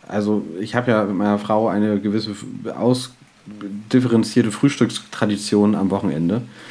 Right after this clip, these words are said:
Und dazu gehört natürlich auch für uns beide Kakao. Und, äh, ich kauf mir immer beim Brötchen holen einen Kakao und sie rührt sich immer einen an. Und manchmal rühre ich mir auch einen an, wenn ich vergessen hab, was zu kaufen oder darauf doch mehr Lust hab.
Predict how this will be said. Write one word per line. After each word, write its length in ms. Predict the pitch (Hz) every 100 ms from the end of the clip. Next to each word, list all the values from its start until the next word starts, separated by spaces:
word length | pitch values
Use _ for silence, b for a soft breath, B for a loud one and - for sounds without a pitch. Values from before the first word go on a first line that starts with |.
| B -
Und 80 | 101
dazu 280 | 101 - 104
gehört 340 | 101 104 -
natürlich 500 | 98 95 - 107 101
auch 120 | 85
für 180 | - 104
uns 140 | 92 -
beide 400 | 90 95 98 95 - _ -
Kakao. 560 | - - 98 95 131 B B B B -
Und, 360 | 98 95 - -
äh, 240 | 95 95 85
ich 260 | 104 - -
kauf 300 | 107 110 120
mir 160 | 117
immer 180 | 104 113
beim 140 | 104 101
Brötchen 380 | 98 90 107
holen 180 | 101 110
einen 180 | 101 107
Kakao 440 | 110 110 113 117
und 460 | 117 107 104 107 92
sie 360 | 98 104 110 107 - 104 101 98 98
rührt 180 | 101 98
sich 160 | - 85
immer 200 | 95 95
einen 160 | 92
an. 320 | 87 85 92 92
Und 180 | 98 98
manchmal 640 | 101 104 135 - 113 110 107
rühre 160 | 107
ich 100 | 110
mir 200 | 107 98
auch 160 | 82 -
einen 140 | 101
an, 260 | 85 98 95
wenn 180 | 98 82
ich 80 |
vergessen 540 | - 87 98 95 101 98
hab, 100 | 87
was 100 | -
zu 60 | -
kaufen 420 | 101 98 95 85
oder 240 | 85 92 - - -
darauf 320 | - 90 92 -
doch 200 | 156 156
mehr 160 | 127
Lust 300 | 117 117 -
hab. 180 | 107 104